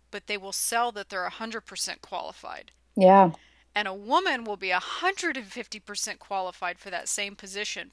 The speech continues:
Speaker 1: but she'll talk herself out of it.
Speaker 2: Yeah.
Speaker 1: 'Cause
Speaker 2: Does
Speaker 1: she's not good enough.
Speaker 2: Doesn't that break your heart?
Speaker 1: It does. And here, you know, I would be their hoorah-rah cheerleader,
Speaker 2: Mm.
Speaker 1: and then I go and do the same damn thing.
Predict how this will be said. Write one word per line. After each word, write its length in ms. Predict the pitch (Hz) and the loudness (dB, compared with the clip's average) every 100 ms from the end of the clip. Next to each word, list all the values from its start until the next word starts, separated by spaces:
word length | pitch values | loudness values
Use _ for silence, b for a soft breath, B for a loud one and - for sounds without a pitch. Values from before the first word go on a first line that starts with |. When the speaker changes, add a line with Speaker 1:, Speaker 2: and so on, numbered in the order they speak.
| - | -12
Speaker 1:
but 100 | 185 | -6
she'll 200 | - 185 | -6 -6
talk 340 | - 208 196 | -6 -6 -6
herself 420 | 202 - 180 - | -8 -8 -8 -6
out 200 | 180 - | -6 -6
of 120 | - | -12
it. 120 | - - - | -18 -18 -4
Speaker 2:
Yeah. 960 | 208 208 196 - - 98 87 85 190 196 - | 2 6 8 8 6 8 8 8 6 4 -2
Speaker 1:
'Cause 140 | 220 | 6
Speaker 2:
Does 180 | 220 220 | 8 8
Speaker 1:
she's 40 | |
not 200 | 208 175 | 4 -8
good 180 | - 180 - | -10 -16 -14
enough. 180 | - - | -4 10
Speaker 2:
Doesn't 220 | 240 262 | 12 12
that 160 | 247 | 12
break 220 | 208 202 202 | 12 10 12
your 120 | 190 | 10
heart? 500 | 175 160 170 185 208 _ _ - - | 12 12 12 10 6 _ _ -14 -6
Speaker 1:
It 160 | 247 - | -6 4
does. 440 | 220 - - - b b b b b b b | 4 4 -2 -12 b b b b b b b
And 140 | 240 | 0
here, 260 | 226 277 269 | 4 6 6
you 160 | 247 247 | 4 2
know, 160 | 226 | 2
I 180 | 202 220 | 4 4
would 160 | 226 220 | 2 -6
be 100 | 226 | -6
their 200 | 208 196 | -4 -4
hoorah-rah 760 | 202 233 208 196 196 208 208 | -6 -2 2 2 4 2 4
cheerleader, 640 | - 277 294 262 190 185 202 | 2 0 0 -2 -6 -2 2
Speaker 2:
Mm. 180 | 190 | 2
Speaker 1:
and 100 | 214 | 0
then 120 | 226 226 | -4 0
I 160 | 247 254 | 2 2
go 180 | 277 | 2
and 120 | 277 269 | 2 0
do 100 | 269 | -4
the 120 | 262 | -2
same 320 | - 269 269 | 0 0 2
damn 240 | 285 370 | 8 10
thing. 340 | - 415 403 | 10 4 4